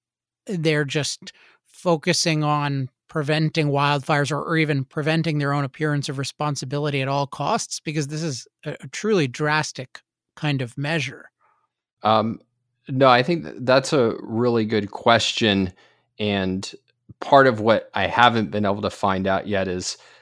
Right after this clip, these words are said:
Speaker 2: like, I mean, 'cause these are regulated utilities, right? Like, if you, if this was any free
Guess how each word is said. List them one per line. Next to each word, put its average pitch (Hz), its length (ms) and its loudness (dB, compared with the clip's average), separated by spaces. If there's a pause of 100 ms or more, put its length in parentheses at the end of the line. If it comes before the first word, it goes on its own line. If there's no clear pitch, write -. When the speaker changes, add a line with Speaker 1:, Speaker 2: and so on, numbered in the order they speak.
(140)
Speaker 2:
like, 101 260 -2
I 113 60 -4
mean, 107 120 0
'cause 113 160 -2
these 147 200 4
are 156 100 4
regulated 110 640 4
utilities, 95 640 2
right? 98 220 4
Like, 98 180 -2
if 104 80 -4
you, 120 220 4
if 117 160 -2
this 131 160 2
was 113 180 2
any 107 220 6
free 110 720 0